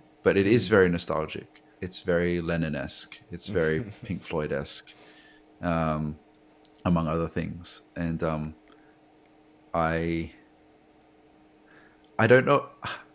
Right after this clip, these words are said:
Speaker 1: I guess recently I'm, I'm kinda thinking to myself, I don't know why I'm not as big of a fan as I should be, if that makes sense, 'cause I really liked Lonerism and,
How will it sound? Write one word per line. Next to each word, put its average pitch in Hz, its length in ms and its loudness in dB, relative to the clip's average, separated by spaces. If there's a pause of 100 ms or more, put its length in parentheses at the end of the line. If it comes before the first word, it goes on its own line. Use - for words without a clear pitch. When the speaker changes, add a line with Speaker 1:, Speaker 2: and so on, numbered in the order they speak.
Speaker 1:
I 110 60 0
guess 131 260 4
recently 104 400 6
I'm, 80 220 2
I'm 87 100 0
kinda 87 280 2
thinking 90 300 -4
to 85 80 -10
myself, 82 300 -6
I 87 80 0
don't 101 140 2
know 101 100 -2
why 85 240 2
I'm 82 140 0
not 80 160 -2
as 80 100 -6
big 80 300 -4
of 78 80 -2
a 82 40 -10
fan 78 240 -4
as 80 120 -4
I 76 80 -4
should - 260 -6
be, 113 280 -4
if - 80 -16
that 101 100 -2
makes 101 140 -2
sense, 120 160 2
'cause 151 120 2
I 160 60 8
really 175 180 6
liked 139 240 2
Lonerism 78 540 -2 (240)
and, 85 280 -2